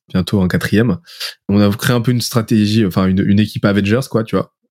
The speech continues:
Euh, les, les quatre fantastiques. <laughs> Trois fantastiques pour l'instant. Mais premièrement, bah, quelqu'un qui avait plus cette appétence-là, business, marketing, growth, et cetera. Euh, quelqu'un du customer success, quelqu'un avec un profil un petit peu transverse. L'objectif, c'est de mettre en place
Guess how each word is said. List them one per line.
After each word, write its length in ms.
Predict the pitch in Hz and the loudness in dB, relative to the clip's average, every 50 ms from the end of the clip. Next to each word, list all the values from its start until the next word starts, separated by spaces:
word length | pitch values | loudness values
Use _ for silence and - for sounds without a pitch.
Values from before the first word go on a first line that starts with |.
| _ _ - | _ _ -4
Euh, 260 | 92 92 90 90 87 | -2 0 0 0 0
les, 260 | 87 90 90 92 95 | 2 2 2 4 4
les 100 | 92 95 | 2 2
quatre 160 | 92 - 92 - | 2 0 -2 -2
fantastiques. 580 | - 95 - 95 95 - - - - - _ - | -2 -2 -2 -2 -2 -2 -2 -4 -4 -6 _ -12
<laughs> 380 | - - - - _ _ _ - | -10 -10 -10 -12 _ _ _ -8
Trois 180 | - - 110 101 | -2 -2 -2 -2
fantastiques 380 | - - - 110 92 104 110 | -2 -4 -4 -4 -2 -2 -2
pour 100 | - 101 | 0 0
l'instant. 240 | 98 98 - 120 117 - - - - - - - - - | 0 0 0 -2 -2 -4 -6 -8 -8 -8 -8 -10 -4 0
Mais 140 | 107 107 104 | 0 0 0
premièrement, 600 | - - 127 120 123 123 120 120 120 127 127 127 | 0 0 0 2 2 2 2 2 2 2 2 2
bah, 160 | 117 113 98 | 2 0 0
quelqu'un 300 | - - 104 98 - 110 | 0 0 -2 0 0 0
qui 100 | 107 - | 0 0
avait 160 | 104 98 95 | 0 0 0
plus 200 | 87 - - 123 | 0 0 -2 -4
cette 260 | - - - 107 85 104 | -2 -2 -2 -2 0 0
appétence-là, 500 | 92 - 101 - 110 92 - - 104 95 | 0 0 0 0 -2 -2 -2 -4 -4 -4
business, 540 | 95 101 107 98 101 104 104 107 - - | -4 -2 -2 0 2 2 2 0 -2 -4
marketing, 640 | - 101 - - - 87 - - 104 101 104 95 92 | -6 -6 -4 -4 -4 -4 0 0 2 2 2 2 2
growth, 280 | 101 107 104 104 - | 0 0 0 -2 -4
et 40 | 85 | -8
cetera. 400 | - - - - 101 101 147 - _ _ - - - - - _ _ _ _ _ _ _ - | -12 -8 -4 -2 -2 -2 -2 -4 _ _ -20 -20 -20 -20 -20 _ _ _ _ _ _ _ -4
Euh, 120 | - - - | -2 -2 0
quelqu'un 320 | - 135 117 117 - 127 | 0 -2 -2 0 0 -2
du 100 | 120 117 | -2 -2
customer 340 | 110 120 113 - 113 104 101 | -2 -2 -2 0 0 -2 -2
success, 640 | - - 110 - - 120 120 139 - - - _ _ _ _ - | -2 -2 -4 -2 0 0 -2 -2 -4 -8 -14 _ _ _ _ -4
quelqu'un 360 | - 113 107 - - 120 123 | -2 -2 -2 0 -2 0 0
avec 200 | 127 117 110 - | 0 0 -2 -2
un 60 | 113 | -2
profil 260 | 95 - 110 - - 113 | -2 -2 -2 -2 0 0
un 60 | 107 | 0
petit 140 | 110 - - | -2 -2 -2
peu 100 | - 110 | -4 -4
transverse. 460 | - - 113 98 101 92 - - - - | -2 0 0 0 0 -2 -4 -4 -4 -2
L'objectif, 420 | 107 104 101 107 101 - 151 151 | 0 0 0 0 0 0 -2 -2
c'est 120 | - - 107 | -2 -2 0
de 60 | 101 | 0
mettre 240 | 104 107 - - 113 | 0 0 0 -2 -2
en 60 | 98 | 0
place 480 | - 117 117 135 139 - - - - | 0 0 0 -2 -4 -6 -10 -14 -18